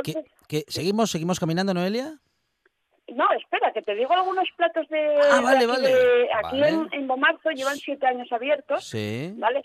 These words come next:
Speaker 1: Y tienen una cocina tradicional con un puntito moderno.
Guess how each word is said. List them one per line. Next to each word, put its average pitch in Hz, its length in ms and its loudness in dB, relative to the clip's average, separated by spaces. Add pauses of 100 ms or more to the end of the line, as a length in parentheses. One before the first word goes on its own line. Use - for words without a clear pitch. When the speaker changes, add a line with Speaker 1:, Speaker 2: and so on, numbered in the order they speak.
(180)
Speaker 1:
Y 240 100 -4
tienen 320 260 -2
una 349 200 -2
cocina 311 300 -4
tradicional 254 720 -2
con 240 180 -4
un 302 260 -8
puntito 294 420 -6
moderno. 190 540 -4